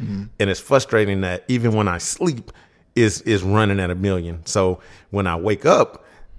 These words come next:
Speaker 2: I feel like I've just worked, like, an
Speaker 1: Yeah.
Speaker 2: entire night, you know?
Speaker 1: Yeah.
Speaker 2: So it's, it's like, damn, you know, I didn't actually get rest. And it's because exactly what you're saying, I always feel like there's a fucking million things that need to be done and that I haven't done and that needs,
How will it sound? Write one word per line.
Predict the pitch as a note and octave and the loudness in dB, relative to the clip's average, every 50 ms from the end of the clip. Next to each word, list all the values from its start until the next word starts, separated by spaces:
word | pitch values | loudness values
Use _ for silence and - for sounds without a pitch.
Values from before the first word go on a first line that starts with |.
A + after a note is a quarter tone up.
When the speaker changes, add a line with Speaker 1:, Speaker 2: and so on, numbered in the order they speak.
| - - | -10 -4
Speaker 2:
I | - G#2 | -2 -2
feel | - - A#2+ A2 G#2 | 0 2 2 4 4
like | G2 F#2+ - | 4 2 2
I've | G2 F#2 F2 F2 F2+ | 2 0 0 0 -4
just | G#2 G2 D#2+ F2 | -4 -4 -4 -6
worked, | F2+ F#2+ G#2+ G#2 F2+ - - - - E2+ - _ - - - | -2 0 0 0 0 -2 -8 -12 -14 -14 -14 _ -16 -8 -2
like, | G2+ G2 F#2+ F#2 - - | 0 0 0 0 -2 -4
an | G#2 G#2 | -2 0
Speaker 1:
Yeah. | G2+ G2 | 0 0
Speaker 2:
entire | F2+ - A2 G2+ F#2+ F2+ F2 F2 | 0 0 0 0 0 0 -2 -2
night, | F#2+ G#2+ B2+ A2+ G#2+ F#2+ - - - | -2 -2 -2 0 -2 -2 -4 -6 -6
you | G#2 G2+ | -4 -2
know? | G2+ G2 | -2 -2
Speaker 1:
Yeah. | F#2+ | -2
Speaker 2:
So | F2 G#2+ G#2+ | 0 0 0
it's, | G#2 G2 - - | 0 -2 -2 -4
it's | G#2 G2+ F2+ | -6 -4 -2
like, | G2 F2+ F2 E2+ E2 | -4 -4 -4 -6 -6
damn, | - A2+ B2+ A#2 G#2 G2 G2 | -4 -2 -2 0 0 0 -2
you | G2 | -2
know, | G2+ G2 F#2+ | -2 0 0
I | F#2+ G2 G#2 | -2 -2 -2
didn't | G2 A2 G#2+ G#2+ G2 | -2 -2 -2 -2 -2
actually | G2 G2 - - G2+ F#2+ F#2 | -4 -6 -6 -8 -8 -8 -8
get | E2+ G2 F#2+ F2+ | -6 -6 -6 -6
rest. | F2 G2+ A#2 A2+ G2+ F#2+ - - - - - - - - - - - | -2 0 0 2 0 0 -4 -10 -20 -20 -20 -20 -20 -20 -14 -8 -4
And | G#2+ G#2+ | -4 -2
it's | G#2 - - | -4 -4 -6
because | G2+ G2 - - C3+ D3 C#3+ B2 A2 G#2+ F#2+ - - - - - | -8 -8 -6 -4 0 2 4 4 4 2 -2 -6 -14 -18 -12 -6
exactly | - G#2+ G2 G2 G#2 G#2 - - G#2 | -4 -4 -2 0 0 -2 0 0 -2
what | G2 F2+ - - | -2 -4 -4 -8
you're | F#2 | -10
saying, | - B2+ C3 B2+ A2 G2 F#2 | -6 -4 -2 0 0 0 0
I | F#2 F#2+ | 2 2
always | G2 G#2+ A2 G#2+ G#2 - | 2 4 4 2 2 0
feel | - A2+ G#2+ G2+ | 0 0 2 2
like | G2 F#2+ F2+ - - | 2 0 -2 -2 -2
there's | G2+ G2 G2 F2+ | 0 0 0 -2
a | F#2 F2 | -4 -4
fucking | - G#2 G#2 - F#2+ F#2+ F#2+ | -4 -4 -4 -2 -2 -2 0
million | G#2 A2 A2 A2 G#2+ F#2+ | 2 2 2 2 0 -2
things | - A2 A2 A2 G#2 G2+ F#2 - | -2 -2 0 0 0 -2 -2 -2
that | G2 F#2 | -2 -2
need | F#2+ G2 F#2 - | -2 -2 -4 -6
to | - | -8
be | F2 F2 F2+ F2 | -8 -8 -8 -6
done | E2+ G2+ B2 B2 A#2+ A2 G#2+ G2+ - - - - - - | -4 -2 0 2 2 2 0 -2 -4 -10 -18 -20 -16 -12
and | G2 F#2+ | -8 -6
that | F2+ F2+ | -4 -4
I | F2 E2 | -4 -2
haven't | F#2 A2 A#2 A#2 G#2+ G#2+ G2 F#2+ | 2 2 4 4 4 2 2 0
done | G2 F#2+ F#2 F#2 F#2 | 0 0 0 -2 -4
and | F2+ F2+ F2 | -4 -4 -6
that | F2 F#2 | -6 -4
needs, | A2 C3 B2 G#2+ | -4 -4 -4 -4